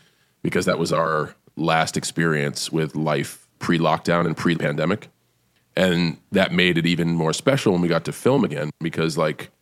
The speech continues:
we got to go back to work and we were all the first people that we saw. So we left each other in this crazy party atmosphere and then reunited to get back together, but we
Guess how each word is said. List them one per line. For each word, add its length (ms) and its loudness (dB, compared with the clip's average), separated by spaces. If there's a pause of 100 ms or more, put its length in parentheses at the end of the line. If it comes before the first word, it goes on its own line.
(680)
we 120 0
got 160 4
to 60 -4
go 100 0
back 200 2
to 80 -6
work 400 2
and 120 0
we 100 4
were 160 4
all 140 4
the 80 0
first 400 0
people 300 2
that 140 2
we 120 4
saw. 360 0 (480)
So 520 4
we 400 0 (440)
left 360 2
each 180 4
other 400 2 (200)
in 120 2
this 160 2
crazy 460 4
party 380 4
atmosphere 720 -2 (100)
and 120 2
then 160 2
reunited 680 2 (500)
to 120 0
get 240 0
back 180 2
together, 400 4
but 120 0
we 140 -2